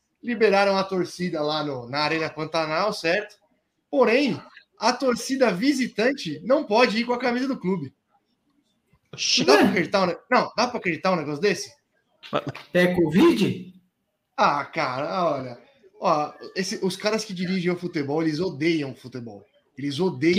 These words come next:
Speaker 2: Que
Speaker 1: o
Speaker 2: isso?
Speaker 1: futebol.
Speaker 2: Como isso?
Speaker 1: Eu
Speaker 3: Mas
Speaker 1: não
Speaker 3: tem alguma explicação pra isso?
Speaker 1: Ah, não. Olha, se tiver, não tem explicação que vá me convencer que o torcedor visitante não pode ir com a camisa do seu time no estádio.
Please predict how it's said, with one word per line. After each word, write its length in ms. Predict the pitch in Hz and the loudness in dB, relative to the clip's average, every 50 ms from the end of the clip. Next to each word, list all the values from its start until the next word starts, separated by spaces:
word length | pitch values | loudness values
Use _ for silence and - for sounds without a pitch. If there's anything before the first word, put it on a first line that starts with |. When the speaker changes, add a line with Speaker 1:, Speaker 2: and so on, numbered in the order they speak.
| - 214 | 4 2
Speaker 2:
Que 60 | 185 | 2
Speaker 1:
o 80 | 160 160 | 0 -2
Speaker 2:
isso? 120 | 165 - 180 | -4 -4 -4
Speaker 1:
futebol. 300 | 151 127 120 110 98 _ _ _ _ _ _ _ _ - | -4 -4 -8 -10 -12 _ _ _ _ _ _ _ _ -6
Speaker 2:
Como 260 | - 359 359 254 180 | -4 -2 -2 -2 -2
isso? 220 | 165 151 156 151 | -4 -6 -4 -2
Speaker 1:
Eu 80 | 165 202 | 2 4
Speaker 3:
Mas 140 | - - 202 | 4 4 4
Speaker 1:
não 60 | 202 | 4
Speaker 3:
tem 80 | 269 262 | 4 4
alguma 200 | 247 254 247 226 | 4 4 2 2
explicação 720 | - - - 220 - - 190 180 185 - 233 262 262 233 | 0 0 -2 0 0 2 0 0 2 2 2 2 2 2
pra 140 | 208 180 | 2 2
isso? 320 | 180 202 - 180 - - 208 139 120 - - - - - - - _ | 2 2 0 -2 -2 -2 -4 -4 -4 -6 -12 -18 -18 -20 -20 -20 _
Speaker 1:
Ah, 240 | - 165 - 220 - - - - _ _ _ _ - | -10 -8 -8 -8 -8 -10 -14 -20 _ _ _ _ -6
não. 260 | 214 330 - - 107 - - - - - - | -6 -4 -4 -6 -10 -18 -20 -20 -14 -4 2
Olha, 260 | 196 214 175 147 143 | 4 4 4 2 -2
se 220 | 127 - - 233 240 | -4 -4 -6 -6 -4
tiver, 560 | - 285 262 196 226 247 285 285 277 277 277 247 208 - - 220 226 - _ _ - | -2 -2 -2 0 2 4 4 4 4 2 0 -10 -16 -18 -18 -20 -20 -20 _ _ -6
não 180 | 254 302 302 | -6 -4 -4
tem 160 | - 330 339 | 0 0 0
explicação 680 | 349 349 - 311 320 311 285 247 - - - 240 254 294 294 | 0 0 0 -2 0 2 2 2 2 2 2 2 2 2 0
que 120 | - 269 | -2 -2
vá 120 | 285 247 254 | 2 2 2
me 120 | 262 247 | 2 0
convencer 840 | - 247 247 233 233 226 220 190 - - 190 190 214 233 - - - - - - _ _ _ - | 0 0 2 4 4 4 2 2 2 2 4 4 4 2 0 -6 -16 -20 -20 -20 _ _ _ -4
que 100 | - 247 | -2 -2
o 60 | 233 - | 0 2
torcedor 480 | 254 233 226 233 226 214 220 214 214 | 2 2 4 2 4 4 6 4 4
visitante 560 | 208 220 202 220 208 - 208 208 220 220 247 254 | 4 0 -2 -4 -4 -4 -4 -2 -2 -4 -4 -6
não 160 | 240 262 - | -6 -6 -4
pode 340 | - 214 208 220 202 202 226 | -2 -2 -2 -2 -2 -4 -6
ir 40 | 226 | -6
com 100 | - 226 | -8 -8
a 80 | 214 | -6
camisa 300 | 214 220 214 220 220 226 | -4 -4 -2 -2 -2 -4
do 80 | 208 - | -4 -2
seu 160 | 233 226 214 | -2 -4 -4
time 240 | 220 - 208 208 208 | -2 -4 -4 -4 -2
no 80 | 240 | -2
estádio. 400 | 330 - - 175 131 110 - - | -4 -4 -4 -6 -6 -6 -6 -8